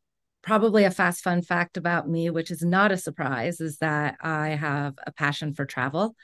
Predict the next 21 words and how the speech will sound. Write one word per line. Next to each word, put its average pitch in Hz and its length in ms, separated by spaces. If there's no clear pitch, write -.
I 170 120
do 170 200
quite 160 320
a 156 60
bit 151 380
of 147 160
travel 147 380
in 147 140
my, 143 480
uh, 147 360
in 160 100
my 151 140
job, 147 440
as 147 160
you 143 80
can 151 140
probably 147 480
imagine, 143 500
visiting 139 420
our 139 120
campgrounds, 143 800